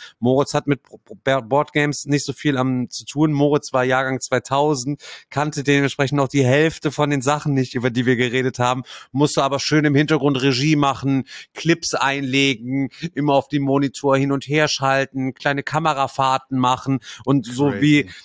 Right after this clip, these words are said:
Speaker 1: und so wie Can dann natürlich ist, so von der Arbeit her, äh, soll immer alles möglichst perfekt sein, so wie er dann seinen Anspruch hat und so. Und dann i-, saß ich halt eben einfach nur dicht dabei, so, hab mein, mein Ding gemacht, so. Und die beiden hatten dann da ihre,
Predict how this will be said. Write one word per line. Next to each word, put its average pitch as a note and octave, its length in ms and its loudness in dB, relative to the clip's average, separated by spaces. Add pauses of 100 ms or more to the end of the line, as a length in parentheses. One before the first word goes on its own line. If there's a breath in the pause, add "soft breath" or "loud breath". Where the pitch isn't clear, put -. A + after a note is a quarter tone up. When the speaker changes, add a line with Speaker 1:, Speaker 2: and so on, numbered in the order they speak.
(140 loud breath)
Speaker 1:
und C3 140 -4
so C#3+ 100 0
wie C3 120 0
Can D3 400 -2
dann C3 160 0
natürlich C3 160 -4 (160)
ist, C3+ 180 -2
so C#3 360 -6
von B2+ 120 -4
der A#2+ 120 0
Arbeit C3 300 0
her, B2+ 300 2 (280)
äh, A#2+ 120 -8
soll B2+ 240 0
immer B2 140 0
alles A#2+ 200 -4
möglichst A#2+ 260 -6
perfekt B2 360 -6
sein, C3 260 0
so A2+ 140 -8
wie A#2+ 80 2
er A#2 100 2
dann A2+ 200 -2
seinen A2 180 0
Anspruch B2 460 -6
hat B2+ 180 -2
und B2 120 -8
so. A#2+ 180 -4 (280 loud breath)
Und - 40 -20
dann A2 320 -4
i-, A#2+ 260 -10 (220 loud breath)
saß A#2 260 -2
ich A#2 80 -10
halt A#2+ 160 -4
eben A2+ 160 -8
einfach A#2 160 -6
nur A#2 140 -8
dicht - 260 -8
dabei, A#2+ 380 0
so, B2 180 -4
hab A#2+ 240 -4
mein, A2 320 -4
mein G#2+ 180 -2
Ding A2+ 240 -4
gemacht, B2 340 -4
so. B2 120 -8 (260 loud breath)
Und G#2 120 -18
die A#2 80 -8
beiden A#2 340 0
hatten A#2 220 -4
dann A2+ 180 -2
da A2 140 2
ihre, G#2+ 300 -4